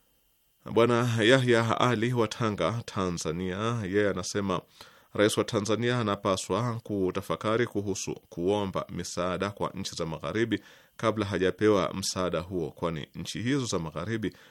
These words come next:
haziko kwa ajili ya misaada, wako kimaslahi zaidi. Kukubali misaada yao ni sawa na kuiweka nchi yako rehani, kwani ni lazima kuomba msaada, si utafute wawekezaji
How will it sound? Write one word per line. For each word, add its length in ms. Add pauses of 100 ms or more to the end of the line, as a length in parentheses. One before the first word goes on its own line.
haziko 440
kwa 180
ajili 260
ya 80
misaada, 600 (420)
wako 540
kimaslahi 680
zaidi. 520 (220)
Kukubali 440
misaada 400
yao 320
ni 120
sawa 300
na 120
kuiweka 640
nchi 280
yako 380 (260)
rehani, 600 (280)
kwani 300
ni 160
lazima 500
kuomba 500
msaada, 600 (280)
si 380
utafute 640
wawekezaji 920